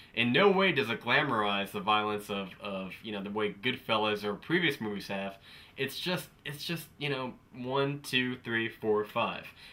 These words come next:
And Johnny Depp does give a great performance, but the script kind of feels a little bloated,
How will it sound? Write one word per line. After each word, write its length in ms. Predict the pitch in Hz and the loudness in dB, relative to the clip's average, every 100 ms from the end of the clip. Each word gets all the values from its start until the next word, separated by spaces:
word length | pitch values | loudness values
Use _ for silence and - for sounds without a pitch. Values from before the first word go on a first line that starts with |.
| - | 2
And 400 | 117 113 113 - | 4 4 2 -4
Johnny 340 | - 147 165 143 | 4 6 6 4
Depp 360 | 131 139 139 | 2 0 0
does 260 | - 147 156 | 2 2 2
give 140 | 165 | 0
a 40 | 143 | 0
great 260 | - 135 | 4 2
performance, 640 | 135 - 226 214 170 165 - - - - | 2 2 4 6 2 -2 -8 -14 -12 -4
but 140 | 170 | -2
the 60 | 170 | -2
script 380 | - 214 - | 0 0 0
kind 180 | - 180 | 0 0
of 80 | 170 | 0
feels 220 | 160 147 | -2 -2
a 40 | 127 | -2
little 280 | 131 156 | -2 -2
bloated, 600 | 139 110 117 117 117 110 | -2 -2 0 2 0 -4